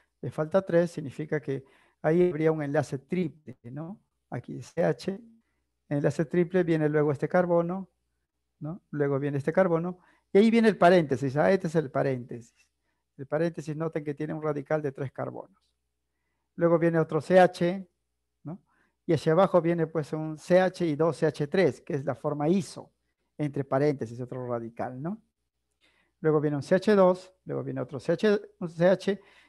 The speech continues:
y aquí debe ser C H dos, ¿no? Porque si no, no cumpliría con la tetravalencia. Ahora, entre este carbono, ¿no?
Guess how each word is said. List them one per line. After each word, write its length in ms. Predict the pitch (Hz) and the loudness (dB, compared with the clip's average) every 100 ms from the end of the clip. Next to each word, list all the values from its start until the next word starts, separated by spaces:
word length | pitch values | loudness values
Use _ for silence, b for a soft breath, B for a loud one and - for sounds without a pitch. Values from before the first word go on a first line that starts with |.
| b | b
y 80 | 185 | 0
aquí 180 | 180 226 | 2 4
debe 180 | 220 | 6
ser 180 | 180 208 | 4 2
C 140 | - 190 | 2 0
H 220 | - 143 | 2 0
dos, 300 | 120 - _ _ _ _ _ _ _ _ _ - | -2 -8 _ _ _ _ _ _ _ _ _ -8
¿no? 140 | 165 | -4
Porque 180 | 160 135 | -4 -4
si 100 | 147 | -4
no, 120 | 170 | -4
no 120 | 175 | -4
cumpliría 360 | 170 151 147 156 | -4 -4 -2 -2
con 100 | 143 | -4
la 60 | |
tetravalencia. 640 | 123 131 127 117 117 - _ _ _ _ _ _ _ _ - | -4 -6 -6 -6 -8 -12 _ _ _ _ _ _ _ _ 0
Ahora, 400 | 151 127 151 - _ _ | 2 2 0 -10 _ _
entre 520 | 175 165 151 180 - | 0 0 2 2 6
este 200 | 233 233 | 4 4
carbono, 680 | 214 170 170 190 180 175 226 _ _ _ _ _ - | 2 2 4 2 2 -2 -4 _ _ _ _ _ -14
¿no? 200 | 143 | -14